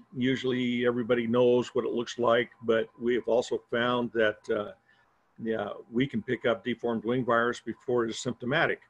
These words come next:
And it looks like it should be symptomatic. The counts are so, so really high.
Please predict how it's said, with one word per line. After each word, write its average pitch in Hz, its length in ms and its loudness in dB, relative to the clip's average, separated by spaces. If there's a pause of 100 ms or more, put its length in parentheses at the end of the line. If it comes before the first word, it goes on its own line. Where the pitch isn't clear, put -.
(380)
And 107 320 -6
it 107 300 -10
looks 131 220 0
like 113 160 0
it 107 120 -10
should 147 220 -4
be 117 80 -4
symptomatic. 101 640 -6
The 110 100 -14
counts 123 400 -6
are 110 40 -10
so, 107 220 -12 (480)
so 113 140 -2
really 117 400 4
high. 101 440 0